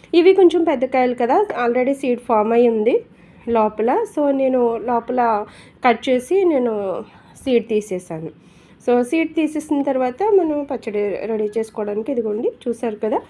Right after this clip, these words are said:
So, ఇలా నేను సీడ్ తీసేసుకొని కట్ చేసుకొని రెడీగా పెట్టుకున్నాను. So, ఇప్పుడు ప్రాసెస్లోకి వెళ్ళిపోదాం. So,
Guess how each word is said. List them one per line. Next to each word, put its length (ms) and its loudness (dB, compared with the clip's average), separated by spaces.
So, 80 2
ఇలా 280 6
నేను 200 4
సీడ్ 320 -6
తీసేసుకొని 680 -4
కట్ 220 -4
చేసుకొని 440 -2
రెడీగా 360 0
పెట్టుకున్నాను. 640 -6
So, 40 2
ఇప్పుడు 240 2
ప్రాసెస్లోకి 720 -2
వెళ్ళిపోదాం. 540 -4
So, 240 4